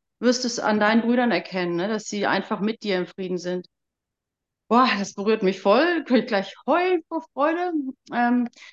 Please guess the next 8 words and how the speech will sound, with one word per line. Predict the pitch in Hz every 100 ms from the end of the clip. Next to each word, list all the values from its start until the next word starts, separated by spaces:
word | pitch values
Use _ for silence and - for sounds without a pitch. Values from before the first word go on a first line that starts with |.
| - - _
aber | 220 254 285 -
ich, | 233 - 226 151 - _ _ _ _
da | 233 226
würde | 254 262
ich, | - - -
was | 202
heißt | 214 185 -
aber? | 202 196 180